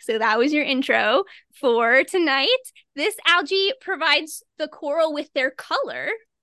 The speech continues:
So when you think about those bright colors of coral, that's actually coming from algae. Coral tissues, if you can call it that, are,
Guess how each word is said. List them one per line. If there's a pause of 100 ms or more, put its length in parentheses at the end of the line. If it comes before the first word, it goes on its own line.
(240)
So
when
you
think
about
those
bright
colors
of
coral, (240)
that's
actually
coming
from (200)
algae.
Coral
tissues, (280)
if
you
can
call
it
that,
are,